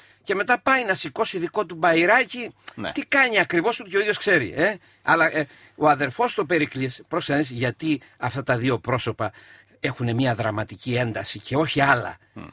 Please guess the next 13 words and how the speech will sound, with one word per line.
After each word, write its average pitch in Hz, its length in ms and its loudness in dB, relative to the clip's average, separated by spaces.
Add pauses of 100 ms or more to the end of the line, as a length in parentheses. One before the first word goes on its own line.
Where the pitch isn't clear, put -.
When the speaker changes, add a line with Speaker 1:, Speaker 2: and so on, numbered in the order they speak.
Speaker 1:
Γιατί 127 300 -4
είναι 160 100 4
συμμαθητές 123 540 0
στο - 80 -6
γυμνάσιο, 240 540 -2 (200)
Speaker 2:
Μμ. 82 180 -12 (160)
Speaker 1:
είναι 156 180 4
από 160 180 2
βενιζελογενείς 156 880 4
αστικές 165 520 -2
οικογένειες 226 460 2
της 208 100 -8
Λαμίας. 247 500 4